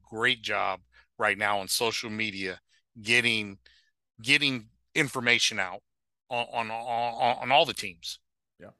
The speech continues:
Speaker 1: So
Speaker 2: Yeah, a hundred percent. I mean, especially, I mean, look at what the, the three Power Five wins this past weekend. I think even before that, just overall information about how good this conference has been recently, especially in football, has been, it's been a really good job by the conference.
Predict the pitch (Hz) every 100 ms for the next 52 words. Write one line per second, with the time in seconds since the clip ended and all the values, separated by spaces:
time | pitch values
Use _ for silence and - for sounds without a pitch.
0 | _ _ _ _ - - 98 90 120 151
1 | 127 98 117 101 135 123 110 165 143 120
2 | 113 117 151 110 110 101 95 87 95 _
3 | 104 101 117 123 117 113 101 98 98 95
4 | 101 107 101 92 - _ _ - 98 101
5 | 113 113 101 98 117 98 _ _ _ _
6 | _ _ 151 131 101 - 131 147 107 98
7 | - 104 - 131 127 104 107 113 104 104
8 | 107 107 110 - 101 95 95 - - 107
9 | 104 92 - 113 110 95 - 98 104 120
10 | - 92 - 95 98 110 113 90 120 113
11 | - 104 104 - _ 113 - 135 151 120
12 | 101 104 - _ _ _ - 285 151 185
13 | 147 123 113 107 90 92 101 - -